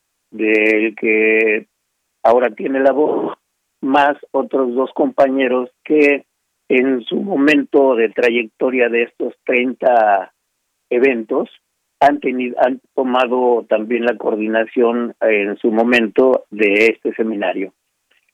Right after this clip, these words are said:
Eh, de igual manera, vamos a tener otro conversatorio que va a tratar la política socioterritorial del gobierno federal,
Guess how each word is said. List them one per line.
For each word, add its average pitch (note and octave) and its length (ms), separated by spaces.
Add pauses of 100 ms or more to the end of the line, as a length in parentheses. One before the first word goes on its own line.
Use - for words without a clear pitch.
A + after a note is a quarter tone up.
(160)
Eh, C#3+ 640 (380)
de C3+ 160
igual E3+ 280
manera, F#3 520 (220)
vamos D#3+ 300
a D#3+ 120
tener D3+ 480
otro B3 300
conversatorio D3 1040
que C3 120
va C#3+ 420
a A#2+ 160
tratar C#3+ 600 (300)
la B2 180
política C3+ 640
socioterritorial B2 1120
del A#2 140
gobierno C3+ 460
federal, C3+ 520